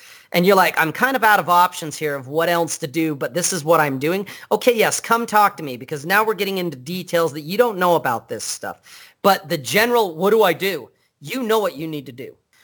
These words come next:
So, guys, you gotta approach. You gotta do the work. Stop looking for another guy to hold your hand and validate you and give you the attaboy.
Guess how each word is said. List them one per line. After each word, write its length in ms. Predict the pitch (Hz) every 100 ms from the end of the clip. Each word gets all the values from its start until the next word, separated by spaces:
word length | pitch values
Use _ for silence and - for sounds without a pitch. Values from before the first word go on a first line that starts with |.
| _ _ _
So, 320 | - 226 214
guys, 360 | 175 185 226 147
you 60 | 156
gotta 220 | 196 208
approach. 440 | 208 - 208 160 156
You 60 |
gotta 160 | 160 196
do 140 | 185 202
the 60 |
work. 300 | 180 196 -
Stop 560 | - - 196 214 214 _
looking 380 | 147 185 185 185
for 180 | - 190
another 260 | 185 165
guy 220 | 180 143 156
to 80 |
hold 220 | 151 160 160
your 120 | 175
hand 260 | 151 131
and 120 | 156 151
validate 600 | 151 160 151 143 139 -
you 80 |
and 120 | 160 147
give 160 | 143
you 80 | 147
the 160 | 151 196
attaboy. 800 | 156 156 196 180 180 175 185 185